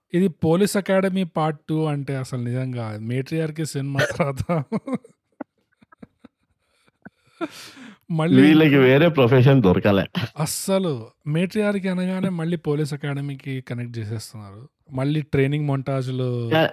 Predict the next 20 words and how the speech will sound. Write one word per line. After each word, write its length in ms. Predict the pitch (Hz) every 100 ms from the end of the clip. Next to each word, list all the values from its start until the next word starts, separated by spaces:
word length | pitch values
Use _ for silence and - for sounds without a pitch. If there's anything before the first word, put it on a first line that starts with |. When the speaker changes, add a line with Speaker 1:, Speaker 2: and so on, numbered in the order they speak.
| 123
Speaker 1:
వచ్చేస్తున్నాయి. 760 | - 120 - 107 101 101 135 - -
Speaker 2:
నాకు 180 | 131 139
ఇంకోటి 360 | 123 131 143
కూడా 160 | 139 123
చెప్పు 220 | 92 98
బోగస్. 520 | 82 73 67 - -
Speaker 1:
ఉమ్. 300 | 127 127 113 113 -
Speaker 2:
ఇది 220 | 135 156
మనం 340 | 170 139 147 170
ఈ 60 |
మూవీని 420 | 143 131 143 165
ఎందుకు 220 | 120 131 151
సెలెక్ట్ 380 | 143 123 127
చేసామన్న 400 | 127 123 120 117
బ్యాక్‌గ్రౌండ్, 540 | 117 92 92 95 90 73
మూవీ 320 | 95 117 139
ఎందుకు 180 | 113 123
తీసారన్న 500 | 120 113 117 113 110
బ్యాక్‌గ్రౌండ్ 500 | 98 95 98 98 82
కాదు. 220 | 71